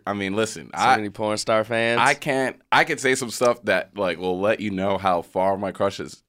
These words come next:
Speaker 1: i-, into Fran Drescher has gotten into my late
Speaker 2: Oh,
Speaker 1: life, but
Speaker 2: gosh.
Speaker 1: I don't want to. But let's just say she is the reason why I have a certain, uh, uh,
Speaker 2: Affinity for
Speaker 1: affinity
Speaker 2: milfs?
Speaker 1: for, not milfs,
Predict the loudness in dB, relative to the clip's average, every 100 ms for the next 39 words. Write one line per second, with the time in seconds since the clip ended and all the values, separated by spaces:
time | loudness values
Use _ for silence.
0 | -12 -12 -6 -4 -4 -6 -4 -2 0 -2
1 | -2 -4 -4 -4 -4 -4 -8 -8 -10 -10
2 | -8 -8 -6 -2 0 0 -4 -10 -10 -12
3 | -14 -8 -4 -4 -4 -8 -10 -16 -6 -4
4 | -2 -4 -10 -6 -6 -6 -10 _ _ _
5 | _ _ _ _ _ _ _ _ _ _
6 | -8 0 2 2 2 -2 -2 -2 -2 0
7 | 0 0 0 0 2 2 0 -4 -4 -4
8 | -4 -6 -8 -10 -12 -12 -14 -16 -16 -14
9 | -14 -10 -8 -6 -6 -6 -2 0 2 4
10 | 4 4 0 0 0 2 2 4 4 6
11 | 4 -2 -12